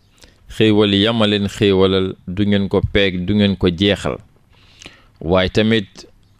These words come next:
moo ñu ne, "Wa aataakum min kulli ma sa'altumuh",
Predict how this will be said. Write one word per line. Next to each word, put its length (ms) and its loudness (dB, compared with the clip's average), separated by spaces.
moo 380 2
ñu 220 2
ne, 440 2
"Wa 120 2
aataakum 840 2
min 260 0
kulli 380 2
ma 240 2
sa'altumuh", 800 0